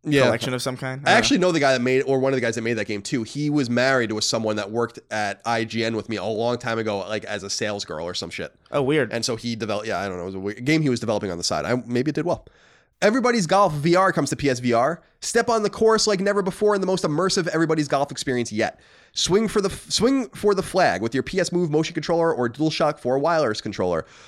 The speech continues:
Speaker 1: Play through three incredible courses, practice your putting on the green, or tee off at the driving range to perfect your swing. This is supposed to be really good, by the way.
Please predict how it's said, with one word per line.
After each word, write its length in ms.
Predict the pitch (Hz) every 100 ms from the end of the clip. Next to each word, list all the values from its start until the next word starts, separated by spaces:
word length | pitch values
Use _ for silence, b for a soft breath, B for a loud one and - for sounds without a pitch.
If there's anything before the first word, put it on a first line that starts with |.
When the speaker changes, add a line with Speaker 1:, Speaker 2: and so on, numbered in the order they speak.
| B
Speaker 1:
Play 160 | 165 170
through 180 | 185
three 180 | 147 156
incredible 360 | 175 175 175 165
courses, 340 | 180 175 170
practice 320 | - 165 156
your 80 | 160
putting 260 | 156 165 160
on 100 | 156
the 40 |
green, 260 | 135 156 165
or 140 | 135
tee 280 | 131 - 196
off 220 | 165 165
at 60 | 165
the 60 |
driving 320 | 151 156 156 123
range 260 | 98 98
to 80 | -
perfect 380 | 123 - 101 -
your 80 | 107
swing. 380 | - 147 104 92 b b -
This 120 | 143
is 80 | 196
supposed 160 | 226 202
to 40 |
be 120 | 180
really 360 | 107 113 127 113
good, 240 | 104 78 - _
by 140 | 117
the 80 | 107
way. 160 | 92